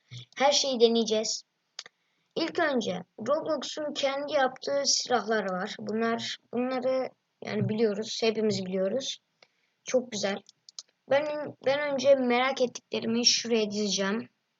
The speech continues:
Trambolini merak ediyorum, hiç denemedim.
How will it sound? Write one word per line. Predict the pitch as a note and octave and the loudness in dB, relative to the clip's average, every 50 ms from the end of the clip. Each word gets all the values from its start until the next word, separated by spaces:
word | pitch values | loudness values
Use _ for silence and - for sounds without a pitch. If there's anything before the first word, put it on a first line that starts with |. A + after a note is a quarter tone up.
| _ - _ _ _ _ _ _ _ _ _ | _ -20 _ _ _ _ _ _ _ _ _
Trambolini | - C#5 C#5 C#5 C5+ C5+ C5+ C5 C#5 C5+ C4 C4 B3+ B3+ B3+ B3+ | -6 -4 -2 -2 -2 -2 0 0 2 2 2 0 0 0 0 -2
merak | - A#3+ A3+ A3+ A3 A3 A#3 A#3 A#3 - | -2 0 0 0 2 2 2 2 2 0
ediyorum, | A3+ G3 G3+ G3 G3 G3+ G#3+ G#3+ | -4 -2 -2 -2 0 0 0 0
hiç | G#3+ G#3+ - - - | 0 -2 -4 -4 -2
denemedim. | G#3+ G3+ G#3 G#3 G#3 G3 F#3 F#3 F3+ F3+ G#3 G#3+ | -4 -2 -2 -2 -2 -4 -4 -6 -8 -10 -12 -12